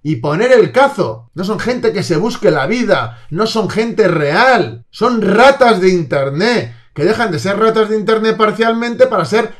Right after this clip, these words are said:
ratas de plató de televisión, el que consigue llegar porque hasta haciendo la genuflexión lo suficiente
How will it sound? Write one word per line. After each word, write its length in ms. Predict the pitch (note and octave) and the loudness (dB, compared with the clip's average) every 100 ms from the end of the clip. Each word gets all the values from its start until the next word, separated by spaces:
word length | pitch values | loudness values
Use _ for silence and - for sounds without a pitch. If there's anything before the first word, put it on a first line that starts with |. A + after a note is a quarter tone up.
| - | -12
ratas 760 | F3 F3+ F3+ G#3 B3 B3 B3 | -4 0 2 4 4 6 2
de 120 | G3 A3 | 6 4
plató 440 | G3 F3 - A3+ | 4 0 4 4
de 100 | A3+ | 4
televisión, 720 | G#3+ F#3 E3 C#3+ F3 A3+ A3+ | 4 2 2 0 0 2 2
el 120 | F3 | -2
que 100 | D#3+ | -4
consigue 480 | D#3 C#3+ G3 A3+ A3 | -6 -6 -4 0 2
llegar 420 | G#3 G3 G#3+ - - - | 2 2 0 0 -16 -18
porque 220 | - D3+ G#3 | -8 -6 -4
hasta 220 | - G3+ | -2 -4
haciendo 260 | F#3+ G#3 | -2 2
la 120 | G#3 F3+ | 4 4
genuflexión 840 | F#3 E3+ D#3+ E3 D3+ - G3 G#3+ | 2 0 0 0 -4 0 0 2
lo 80 | G3 | 0
suficiente 880 | G#3 A3 G3 A3 G#3+ F#3 G#3 G#3+ | -2 -4 -2 4 4 4 -2 -2